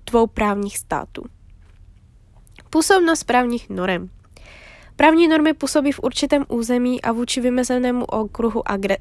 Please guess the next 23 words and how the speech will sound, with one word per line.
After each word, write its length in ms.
adresátů. 1080
Rozeznáváme 680
působnost 600
věcnou, 540
prostorovou, 600
osobní 520
a 80
časovou. 600
A 100
věcná 680
je 140
dána 300
předmětem 480
právní 600
úpravy, 600
vymezuje 480
okruh 340
právních 440
vztahů, 460
které 340
upravuje, 540
vymezuje 560
nám, 260